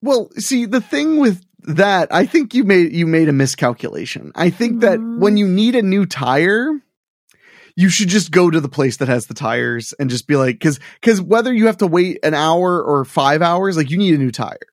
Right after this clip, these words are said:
Speaker 2: Yeah.
Speaker 1: You know, I would have just driven your car there, especially with it being relatively close by, 'cause you could have just walked home.
Speaker 2: Mm-hmm.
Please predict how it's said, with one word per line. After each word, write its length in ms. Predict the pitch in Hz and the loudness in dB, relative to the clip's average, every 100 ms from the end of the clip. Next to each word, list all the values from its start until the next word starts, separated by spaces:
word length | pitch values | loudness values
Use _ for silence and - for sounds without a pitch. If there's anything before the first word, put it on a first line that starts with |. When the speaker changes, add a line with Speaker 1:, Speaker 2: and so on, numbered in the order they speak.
| _ _ _ _ - | _ _ _ _ -10
Speaker 2:
Yeah. 200 | 185 190 _ _ _ _ _ - | -8 -10 _ _ _ _ _ 0
Speaker 1:
You 100 | 147 | 2
know, 140 | 151 | 4
I 180 | 147 175 | 4 4
would 140 | 208 | 4
have 80 | 185 | 2
just 180 | 151 151 | 0 0
driven 260 | 156 147 139 | 2 2 0
your 120 | 135 | -2
car 260 | 139 127 | -2 -2
there, 240 | 123 127 127 | 0 -2 -2
especially 400 | 156 294 - 254 | 0 -2 0 0
with 140 | 214 | 0
it 80 | 175 | 0
being 300 | 165 156 135 - - | 0 -2 -4 -10 -4
relatively 520 | 143 160 156 147 135 | 0 2 2 0 -2
close 240 | 127 131 - | -2 -4 -2
by, 200 | 135 131 | -2 -2
'cause 140 | 123 | -6
you 60 | 117 | -6
could 140 | 139 | -4
have 60 | 120 | -4
just 140 | 120 | -4
walked 300 | 117 117 - | -6 -8 -6
home. 380 | 120 120 117 117 | -6 -6 -6 -6
Speaker 2:
Mm-hmm. 140 | 277 | -6